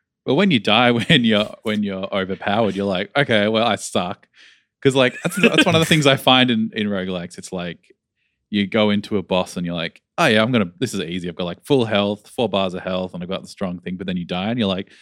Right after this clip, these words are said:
"Wow, I, I really either got cocky or I just suck." <laughs> But then there'll be ones where you're like, "I don't think I'm gonna make it through this boss." And then somehow you, like, make it through with, like, one H P and you get some really good items. And you're like, "Wow, all right, I did it. I'm a, I'm a good boy."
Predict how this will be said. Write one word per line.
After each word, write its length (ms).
"Wow, 240
I, 160
I 40
really 300
either 120
got 160
cocky 500
or 160
I 60
just 240
suck." 440
<laughs> 40
But 100
then 140
there'll 100
be 120
ones 380
where 140
you're 140
like, 240
"I 40
don't 140
think 160
I'm 80
gonna 120
make 260
it 80
through 200
this 140
boss." 360
And 100
then 80
somehow 400
you, 240
like, 340
make 220
it 60
through 160
with, 100
like, 140
one 200
H 200
P 200
and 80
you 60
get 100
some 160
really 280
good 120
items. 360
And 100
you're 80
like, 240
"Wow, 420
all 100
right, 120
I 60
did 180
it. 160
I'm 260
a, 40
I'm 80
a 40
good 140
boy." 300